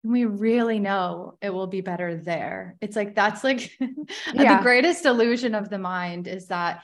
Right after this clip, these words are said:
Speaker 1: it will be better there. It will be better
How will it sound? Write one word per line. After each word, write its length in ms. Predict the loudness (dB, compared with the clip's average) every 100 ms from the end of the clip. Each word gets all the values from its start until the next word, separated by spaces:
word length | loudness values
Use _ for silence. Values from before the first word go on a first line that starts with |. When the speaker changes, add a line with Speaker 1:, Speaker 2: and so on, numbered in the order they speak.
| _ -4
Speaker 1:
it 120 | -2
will 140 | -2
be 140 | -4 -2
better 480 | -2 0 0 -2 -2
there. 260 | -2 0
It 140 | -2 -6
will 140 | -6
be 140 | -6 -4
better 540 | -4 -2 -2 -4